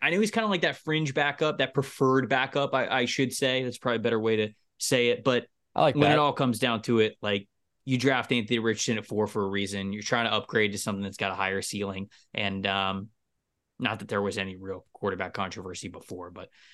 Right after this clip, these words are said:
Speaker 1: my big takeaway was that, that this is what it's supposed to look like for Jacksonville. And it was really good to see, I think, on both sides of the ball, them playing really well and that they're capable of doing that, uh, throughout the rest of the year.
Speaker 2: Yeah, I think for me,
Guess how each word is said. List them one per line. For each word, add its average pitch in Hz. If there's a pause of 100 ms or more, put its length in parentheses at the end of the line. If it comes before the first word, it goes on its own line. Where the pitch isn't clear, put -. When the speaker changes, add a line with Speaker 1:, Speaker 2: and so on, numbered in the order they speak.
Speaker 1:
my 143
big 135
takeaway 113
was 104
that, 104
that 120
this 156
is 151
what 147
it's 113
supposed 131
to 110
look 107
like 110
for -
Jacksonville. 117
And 113
it 117
was 107
really 117
good 107
to 104
see, 104 (200)
I 120
think, 117
on 107
both 120
sides 107
of 104
the 95
ball, 104
them 104
playing 104
really 101
well 98 (180)
and 107
that 107
they're 107
capable 98
of 95
doing 98
that, 95 (220)
uh, -
throughout 104
the 95
rest 98
of -
the -
year. 92 (1000)
Speaker 2:
Yeah, 294
I 143
think 247
for 202
me, 147